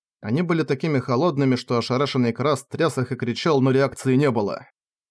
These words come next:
Роран начал думать, что они погибли, и осторожно обратился к Лепис, осматривавшей спящих кучера и авантюристок. "Ну что?" "Двое мертвы". Ответ был удивительно кратким. Лепис сказала это слишком просто,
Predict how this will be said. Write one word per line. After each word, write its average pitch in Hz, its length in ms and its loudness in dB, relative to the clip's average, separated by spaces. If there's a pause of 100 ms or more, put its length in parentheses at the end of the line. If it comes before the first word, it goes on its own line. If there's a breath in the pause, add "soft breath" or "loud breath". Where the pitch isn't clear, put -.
(320)
Роран 160 440 0
начал 131 360 -2
думать, 135 240 0
что - 160 -2
они 117 140 2
погибли, 123 600 0 (440)
и - 100 -6
осторожно 160 580 0
обратился 127 460 -4
к - 80 -8
Лепис, - 440 0 (180)
осматривавшей 123 800 -2
спящих 135 480 -2
кучера 135 420 0
и 123 40 4
авантюристок. 123 840 0 (680)
"Ну 104 200 -2
что?" 131 380 0 (540)
"Двое 170 500 0
мертвы". 139 520 0 (760)
Ответ 110 400 0
был 147 180 0
удивительно 123 520 2
кратким. 117 600 -4 (720)
Лепис 135 360 -2
сказала 147 380 0
это 127 140 2
слишком 135 440 -2
просто, 143 440 -4